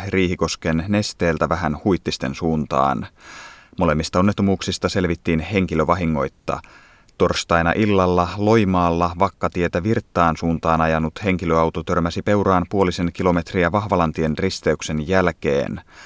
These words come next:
Ambulanssi kutsuttiin tarkastamaan matkustajana olleen raskaana olevan nuoren naisen vointi.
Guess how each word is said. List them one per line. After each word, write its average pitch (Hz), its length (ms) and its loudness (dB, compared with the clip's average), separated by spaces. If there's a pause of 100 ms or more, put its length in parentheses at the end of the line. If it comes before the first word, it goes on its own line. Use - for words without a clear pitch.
(360)
Ambulanssi 76 500 0
kutsuttiin 92 680 -2
tarkastamaan 87 680 0
matkustajana 87 680 -2
olleen 82 560 2
raskaana 87 500 0
olevan 78 480 0
nuoren 78 520 -2
naisen 76 560 -2
vointi. 76 560 -4